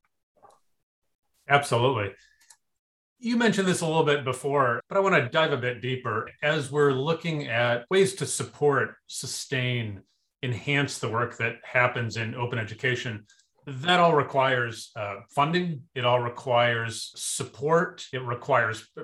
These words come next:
permission. And I don't mean legal permissions. I mean, like, sometimes political permission or permission within organizations. And so one of the things that,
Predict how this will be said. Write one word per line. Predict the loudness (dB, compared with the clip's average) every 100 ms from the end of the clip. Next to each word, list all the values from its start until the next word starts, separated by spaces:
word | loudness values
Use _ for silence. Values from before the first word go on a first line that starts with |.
| -12
permission. | -6 -4 -2 -2 -4 -6
And | 0 2
I |
don't | 2
mean | -2 -2
legal | -2 -2
permissions. | -2 -2 -4 -4 -2
I | -2
mean, | -2
like, | -4 -4 -6 -12
sometimes | -8 -6 -4 -4 -4
political | -2 0 0 -2 -4
permission | -2 -2 -2 -4 -4 -2
or | -2 -4
permission | -4 -4 -4 -4
within | -4 -2 -4
organizations. | -2 -2 -2 -4 -4 -4 -6 -10 -12 -14 -20 -20 _
And | 0 0
so | 0 2 4 2 -2 -6
one | -2 0 0
of | -2
the |
things | -4 -2 -2
that, | -4